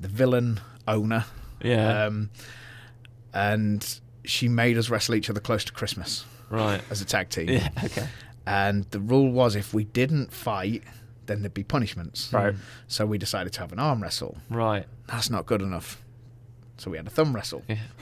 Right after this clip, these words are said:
Speaker 1: Thumb war. That's not good enough. Um, so she came out and said, "If you, uh,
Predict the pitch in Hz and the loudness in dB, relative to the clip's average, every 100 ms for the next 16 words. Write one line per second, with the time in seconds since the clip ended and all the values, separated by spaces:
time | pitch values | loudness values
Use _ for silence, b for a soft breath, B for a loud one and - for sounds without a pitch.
0 | - 131 113 62 50 - B B B - | -2 -2 0 -4 -8 -14 B B B -10
1 | - 80 71 123 107 65 - - B B | -8 -6 2 2 2 -6 -10 -16 B B
2 | B B B B 95 95 92 95 90 - | B B B B -4 0 0 -2 -6 -4
3 | - - 107 107 104 - - 110 104 101 | -2 2 4 4 2 -2 -2 0 0 -2
4 | 87 104 101 98 - 117 143 135 123 123 | -2 0 0 -2 -4 0 4 4 4 2
5 | 117 113 110 | 2 2 0